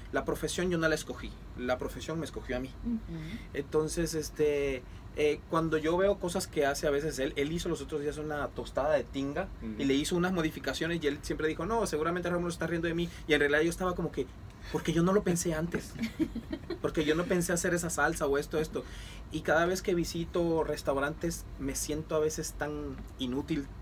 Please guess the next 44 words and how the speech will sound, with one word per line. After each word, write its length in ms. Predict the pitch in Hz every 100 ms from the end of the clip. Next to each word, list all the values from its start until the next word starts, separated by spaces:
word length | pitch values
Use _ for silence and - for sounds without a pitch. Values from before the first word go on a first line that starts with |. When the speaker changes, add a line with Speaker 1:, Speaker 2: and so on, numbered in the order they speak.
| - -
Speaker 1:
de 80 |
alguna 260 | 127 135 151
manera 240 | 143 139
decir, 280 | 143 143 156 -
"Wow, 240 | 180 190 - - - -
eso 140 | 147
está 140 | 185 233
espectacular, 600 | - - 202 151 156 180
o 100 | 143
sea, 100 | 147
yo, 200 | 143 160
yo 120 | 165 165
tengo 260 | 180 220
que 100 | 190
aprender 480 | 165 147 139 151 196
a 40 |
hacer 200 | 170 160
esto". 300 | 160 170 139 - - - 165
Y 80 |
si 140 | 160 170
tú 120 | 208
algún 240 | 220 233 220
día 140 | 214
te 80 | 185
sientes 500 | - 175 175 175 -
chef 440 | - 165 165 - - - - -
y 100 | 139
que 180 | - 135
lo 100 | 135
dominas 460 | 131 147 165 165 -
todo, 240 | 151 175
probablemente 460 | 170 131 143 147 160
es 80 | -
cuando 220 | 135 131
más 240 | 127 143
lejos 320 | 139 135 139
estés. 380 | - - 139 110
Speaker 3:
Mm, 240 | 104 - -
cierto. 220 | 101 90
Speaker 1:
Es, 120 | -
entonces, 520 | - 131 135 135 147 139
yo, 120 | 143
uno 300 | 151 175 208
nunca, 680 | 202 214 196 175 151 131